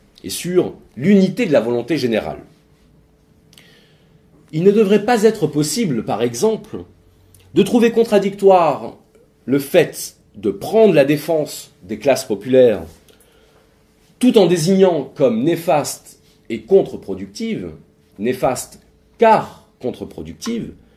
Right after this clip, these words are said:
la délinquance urbaine ou périurbaine qui s'en prend d'abord à eux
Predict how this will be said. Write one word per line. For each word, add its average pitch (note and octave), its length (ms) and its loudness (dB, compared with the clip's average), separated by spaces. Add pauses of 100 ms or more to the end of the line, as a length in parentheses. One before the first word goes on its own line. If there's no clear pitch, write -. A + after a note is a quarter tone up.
(360)
la B2+ 140 0
délinquance D#3+ 720 2 (100)
urbaine D3+ 640 2 (180)
ou A3+ 80 0
périurbaine A#2 760 0
qui - 120 -10
s'en C3 180 -4
prend G#3+ 200 -2
d'abord F3 420 4
à D3+ 120 4
eux G#3 220 2